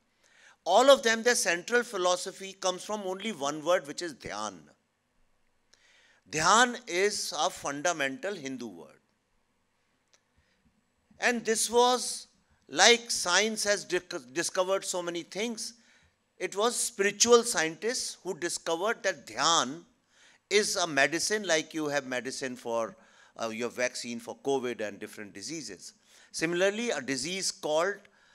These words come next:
a confused mind or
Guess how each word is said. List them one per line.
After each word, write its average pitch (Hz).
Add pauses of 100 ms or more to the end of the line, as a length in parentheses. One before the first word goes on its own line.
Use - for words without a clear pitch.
(240)
a 143
confused 147
mind 170
or 123